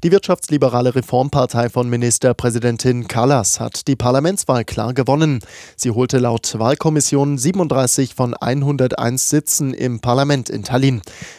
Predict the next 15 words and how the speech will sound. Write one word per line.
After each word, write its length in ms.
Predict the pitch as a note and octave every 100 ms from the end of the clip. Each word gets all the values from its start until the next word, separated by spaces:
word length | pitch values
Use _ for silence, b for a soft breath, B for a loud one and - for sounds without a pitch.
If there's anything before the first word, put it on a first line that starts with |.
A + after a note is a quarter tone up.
| -
Kallas 340 | C3+ F3 G3+
gilt 220 | - F#3+
als 260 | - D3+ -
eine 260 | - C3 C3
der 180 | B2+
resolutesten 800 | A#2+ B2+ C#3+ D#3 F#3 D#3 - -
Unterstützerinnen 1000 | A#2+ B2 D3 - C3+ - B2+ A#2 A#2+ A#2+
der 240 | B2 A#2 -
Ukraine. 580 | A2 C#3+ C#3+ C#3+ B2+ F#2 B B B
Zweite 380 | - - A2+ C3+
Kraft 360 | - C#3+ - F3+
wurde 240 | F#3 E3+
die 180 | D#3 D#3+
rechtspopulistische 1200 | C#3 A#2+ C#3 C3+ - C#3 A#2+ B2 B2 - B2+ C3+
Partei 560 | A2 B2 A#2+ B2+ A#2+